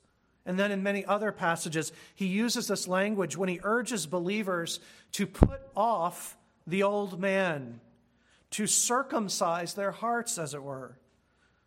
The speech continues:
Circumcision then was a reminder of the true power of sin. On New Year's Day, many years ago, Martin Luther got up in his pulpit. He reminded his congregation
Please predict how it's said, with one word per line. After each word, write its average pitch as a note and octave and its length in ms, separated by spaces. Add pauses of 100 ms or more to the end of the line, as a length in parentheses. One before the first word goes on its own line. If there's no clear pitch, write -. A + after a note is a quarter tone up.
(140)
Circumcision G#3+ 840
then F3 220
was D#3+ 180
a E3+ 40
reminder D#3+ 840 (800)
of D3 140
the C#3+ 60
true F#3+ 360
power D3+ 580 (380)
of D3 140
sin. B2+ 680 (1300)
On E3+ 320
New G3+ 120
Year's F#3 360
Day, D3+ 440 (260)
many E3 240
years D3+ 240
ago, D3 260
Martin E3+ 360
Luther D3 480 (540)
got D3+ 180
up D#3+ 160
in F3 60
his E3+ 160
pulpit. D#3 500
He E3 100
reminded G#3 600
his G3 200
congregation D#3+ 960